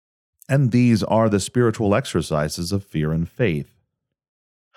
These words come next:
But in addition to this mortification, which occurs through the cross,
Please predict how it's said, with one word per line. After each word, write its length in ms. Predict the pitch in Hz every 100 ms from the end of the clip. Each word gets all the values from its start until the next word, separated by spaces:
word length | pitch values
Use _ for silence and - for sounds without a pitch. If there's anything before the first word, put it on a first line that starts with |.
| - - -
But 160 | 139
in 140 | - 156
addition 520 | 127 - 165 - 127
to 120 | 117
this 240 | 98 107 -
mortification, 920 | 98 107 104 101 87 78 - 73 - - _ -
which 160 | 82
occurs 420 | - - 92 92
through 160 | - 90
the 80 | 80
cross, 600 | - 101 95 64 - -